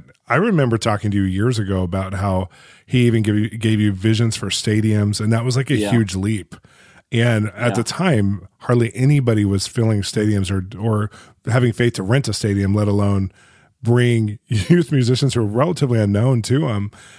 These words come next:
Speaker 1: And you've
Speaker 2: Yeah.
Speaker 1: had this incredible legacy of building. And really, I love the name Jesus Culture 'cause you really have branded a culture around who Jesus is for this generation. But how did it start? Or to take us on a God journey story.
Speaker 2: Yeah, well, I love that you're doing a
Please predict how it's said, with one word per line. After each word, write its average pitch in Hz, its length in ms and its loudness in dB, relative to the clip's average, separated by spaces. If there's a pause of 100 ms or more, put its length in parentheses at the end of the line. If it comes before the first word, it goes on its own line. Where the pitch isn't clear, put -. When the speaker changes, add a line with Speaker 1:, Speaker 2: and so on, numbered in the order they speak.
(100)
Speaker 1:
And 135 100 0
you've 139 120 4
Speaker 2:
Yeah. 156 60 4
Speaker 1:
had 151 80 2
this 127 180 0
incredible 143 420 2
legacy 113 540 0
of 107 260 -4
building. 110 580 2 (460)
And 123 120 4
really, 127 200 4
I 117 80 2
love 117 220 4
the 117 80 2
name 107 160 2
Jesus 107 200 0
Culture 107 280 -2
'cause 98 180 -2
you 104 80 -2
really 104 220 2
have 98 180 -2
branded 101 560 0 (260)
a 107 60 -6
culture 117 400 0
around 98 220 0
who 107 120 2
Jesus 95 340 -2
is 104 300 0
for 104 160 -6
this 95 140 -2
generation. 95 680 -4 (420)
But 117 100 0
how 135 120 2
did 151 120 4
it 120 100 -2
start? 123 340 2
Or 107 80 0
to 123 220 -8
take 139 220 2
us 147 100 0
on 135 100 2
a 120 60 0
God 101 260 -2
journey 98 220 -4
story. 98 400 -12 (760)
Speaker 2:
Yeah, 117 240 4
well, 120 200 6
I 123 120 4
love 151 360 2
that 117 120 -2
you're - 100 0
doing 117 400 -2
a 95 340 -4